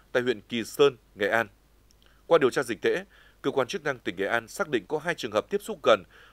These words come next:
với ca bệnh ở huyện Kỳ Sơn đang tạm trú tại xã Hợp Thịnh, huyện Hiệp Hòa, tỉnh Bắc Giang. Đó là Mong Thị B và Mong Thị S, cùng sinh năm hai nghìn không trăm linh sáu, trú tại xã Phà Đánh, huyện Kỳ Sơn.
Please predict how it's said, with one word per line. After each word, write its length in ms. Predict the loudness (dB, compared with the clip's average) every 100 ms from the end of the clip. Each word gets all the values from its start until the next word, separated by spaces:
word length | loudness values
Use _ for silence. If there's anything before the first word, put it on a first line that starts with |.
| -2
với 120 | -2 0
ca 120 | 2
bệnh 180 | 2 2
ở 140 | 0 -2
huyện 200 | -2 -8
Kỳ 200 | -8 -8
Sơn 300 | 0 2 2 -6 -20 _
đang 180 | -2 0
tạm 120 | -2 -2
trú 240 | -6 -6 -2
tại 100 | -4
xã 220 | -2 -6
Hợp 240 | -6 -4 -4
Thịnh, 180 | -4 -6 -8 -20 _
huyện 160 | -4 -2
Hiệp 160 | -2
Hòa, 180 | 0 0
tỉnh 220 | -2 -8
Bắc 120 | -8 0
Giang. 200 | 0 0 _ _ _ _
Đó 120 | 0 2
là 140 | 2
Mong 260 | 0 0 -2
Thị 80 | -4
B 100 | 4 6 4 _ _
và 80 | 0
Mong 220 | 2 2 0
Thị 120 | -2 -2 -2
S, 80 | -8 _ _ _ 2
cùng 220 | 2 2
sinh 220 | -6 -4
năm 120 | -4 -2
hai 80 |
nghìn 120 | -6 -6
không 40 |
trăm 140 | -6
linh 120 | -8 -6
sáu, 360 | 0 0 -2 -12 -16
trú 120 | -8 -2
tại 100 | -2
xã 220 | 0 -4 0
Phà 120 | 0 0
Đánh, 220 | -2 -10 _
huyện 160 | -8 -6
Kỳ 140 | -8
Sơn. 260 | 0 0